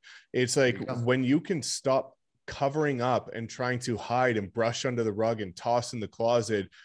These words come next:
Speaker 1: the weak points that you know are what are not getting you to where you wanna be, and instead becoming self-aware of them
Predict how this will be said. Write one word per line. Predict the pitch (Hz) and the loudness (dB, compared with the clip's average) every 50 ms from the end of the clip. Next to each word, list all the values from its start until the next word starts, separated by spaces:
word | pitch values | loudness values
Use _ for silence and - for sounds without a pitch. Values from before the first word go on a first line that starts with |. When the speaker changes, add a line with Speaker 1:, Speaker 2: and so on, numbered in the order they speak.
| - _ _ - | -20 _ _ -4
Speaker 1:
the | 117 | -2
weak | 110 101 101 127 135 151 139 - | -2 0 2 2 2 2 2 0
points | 143 131 117 107 98 - | 0 0 0 0 -2 -4
that | 117 - | -6 -4
you | 120 117 | -4 -4
know | 113 110 110 110 117 123 139 156 156 143 - - | -2 -2 0 2 4 4 6 6 4 4 2 2
are | 107 110 107 | 0 0 0
what | 98 98 113 120 120 120 | 0 2 2 2 2 2
are | 120 110 | 0 -4
not | 101 101 110 113 113 113 | -4 -4 -4 -4 -4 -4
getting | - 113 110 117 117 | -4 -4 -4 -4 -4
you | 110 101 | -6 -8
to | - - 104 | -8 -6 -4
where | 107 107 | -2 -2
you | 110 | -2
wanna | 107 107 107 104 87 | -2 -2 -4 -4 -4
be, | - 135 135 127 113 104 98 - - - _ _ - | 0 0 2 2 2 0 -2 -4 -8 -14 _ _ -4
and | 120 120 | -2 0
instead | 120 117 110 - - 143 143 139 127 113 110 - - _ _ _ _ _ _ _ | 0 0 0 0 4 6 6 8 6 6 2 -2 -12 _ _ _ _ _ _ _
becoming | 127 120 - 147 147 143 135 117 | -6 -4 -2 0 0 0 0 0
self-aware | - - - 143 131 127 123 - 104 92 87 107 123 165 202 190 | 0 0 0 2 2 2 0 -2 -2 0 2 2 4 6 6 4
of | 127 101 92 | 4 2 -2
them | - 95 90 90 95 120 147 | -2 -2 -2 -2 -4 -8 -10